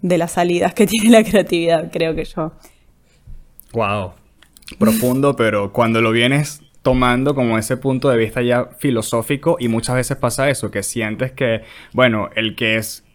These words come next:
Speaker 2: creativo es un artista, pero cualquier persona puede hacer de su oficio su propio arte.
Speaker 1: Sí, cien por ciento. Es algo un poco por lo cual yo empecé con mi cuenta,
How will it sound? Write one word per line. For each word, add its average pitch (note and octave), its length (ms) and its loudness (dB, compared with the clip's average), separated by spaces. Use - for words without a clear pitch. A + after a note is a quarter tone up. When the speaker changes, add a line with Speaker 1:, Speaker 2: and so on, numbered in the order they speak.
Speaker 2:
creativo B2+ 540 0
es G#2+ 220 -2
un A2+ 280 -2
artista, G#2+ 540 -6
pero F#2+ 300 -6
cualquier G#2 500 -6
persona A#2 640 -4
puede A#2+ 200 2
hacer C3+ 380 0
de B2+ 180 0
su G#2 420 -4
oficio A#2 840 -2
su - 220 -6
propio A#2+ 420 0
arte. G#2+ 300 -4
Speaker 1:
Sí, G3+ 280 -4
cien F#3+ 180 -10
por G3 140 -4
ciento. F#3+ 380 -8
Es G3+ 220 -10
algo G#3+ 340 -2
un G3 140 -4
poco F#3+ 420 -6
por F3 120 -6
lo E3 100 -4
cual F#3 140 -4
yo G3+ 60 -10
empecé F#3 260 -6
con F#3+ 120 -6
mi F#3 120 -8
cuenta, G3+ 540 -4